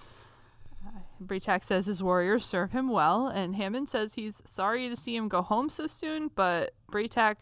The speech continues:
says he needs to get back quick before word of what has happened reaches Chulak. So they all nod and say goodbye, and then a guy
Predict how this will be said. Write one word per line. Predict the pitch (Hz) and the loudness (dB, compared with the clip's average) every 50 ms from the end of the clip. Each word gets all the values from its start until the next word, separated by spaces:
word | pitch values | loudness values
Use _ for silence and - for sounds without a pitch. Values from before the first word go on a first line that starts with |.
| - - | -12 -20
says | - - 202 190 185 - | -12 -8 -8 -6 -6 -6
he | - 208 202 | -8 -6 -4
needs | 214 214 202 - - | -4 -4 -6 -8 -10
to | - | -6
get | 202 226 208 190 | -4 -4 -4 -2
back | - 175 170 - - - - | 2 2 2 2 2 -2 -8
quick | - - - 381 370 359 - - - | -8 -4 -2 -2 -2 -2 -6 -8 -8
before | 269 262 - - 262 240 233 220 | -8 -8 -4 0 2 2 4 4
word | 208 208 208 214 208 202 | 2 2 2 2 2 0
of | 208 202 | -2 -2
what | 190 208 214 175 185 | 0 0 0 0 0
has | 208 175 - | -2 -2 0
happened | - 185 175 214 - 214 202 185 180 | 2 4 4 4 2 0 -4 -4 -4
reaches | 202 233 247 - 302 285 - | -6 -4 -2 0 0 -2 -2
Chulak. | - - 320 294 277 285 311 370 349 - - - - - _ _ _ _ _ _ - - - - - _ - - _ _ _ _ - - - - - - _ _ _ _ | -4 -6 -4 -2 0 0 0 0 -2 -6 -12 -20 -20 -20 _ _ _ _ _ _ -20 -20 -20 -20 -20 _ -20 -20 _ _ _ _ -20 -20 -20 -20 -20 -20 _ _ _ _
So | - - 240 233 | -12 -10 -6 -4
they | 220 254 | 0 4
all | 277 330 381 403 | 6 6 6 6
nod | 320 262 247 233 240 240 233 | 4 2 4 4 4 4 2
and | 226 214 | 0 -4
say | - - 214 208 208 | -4 -4 -4 -4 -2
goodbye, | 190 196 190 - - 175 170 165 165 170 196 262 - - - _ _ _ _ _ _ _ - | -4 -6 -6 -2 0 0 2 2 2 0 -2 -6 -10 -14 -20 _ _ _ _ _ _ _ -2
and | 233 233 226 | -2 2 4
then | 269 330 440 480 440 415 339 - _ - | 4 4 4 2 0 -2 -4 -6 _ -4
a | - 294 | -2 -2
guy | 262 - 277 269 269 262 262 262 254 247 233 226 214 - | 0 2 4 6 8 8 6 4 2 0 -4 -8 -10 -12